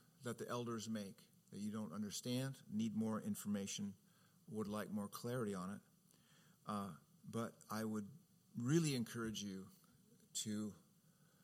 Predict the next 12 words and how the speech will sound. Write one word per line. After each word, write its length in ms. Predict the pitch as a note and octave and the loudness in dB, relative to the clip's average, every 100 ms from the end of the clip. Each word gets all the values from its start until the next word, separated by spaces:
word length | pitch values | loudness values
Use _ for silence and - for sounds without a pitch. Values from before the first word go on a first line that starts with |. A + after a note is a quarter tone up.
| - - - - - - - - - | -20 -20 -20 -20 -20 -20 -20 -20 -4
know 540 | A#2+ A2+ C#3 B2+ G#2+ A2 - A#2 | 2 4 6 6 4 0 -8 -6
that 220 | A2 G#2+ - - | -2 -2 -6 -4
elders 420 | B2+ C3 C3 A#2 | -2 0 0 0
work 280 | G#2+ A2 - - | 0 0 -2 -4
hard 380 | B2+ A2 G2 E2+ - - - - A2 | 0 2 2 -2 -10 -20 -20 -10 -2
and 220 | A2 G#2+ | 0 0
take 260 | - A#2+ - - - | 0 -4 -6 -16 -6
time 400 | B2+ A2 F#2+ F#2 F2+ - - - - - | -2 -2 -2 -4 -6 -16 -20 -20 -20 -8
and, 300 | G#2+ G#2 G2+ - - - - - - - - - - - - | -2 -2 -2 -8 -20 -20 -20 -20 -20 -20 -20 -20 -20 -20 -20
uh, 160 | - - - - - | -20 -20 -20 -18 0
interact 460 | D3 C#3+ C3 A#2+ | 2 4 2 2
with 100 | A#2 | -2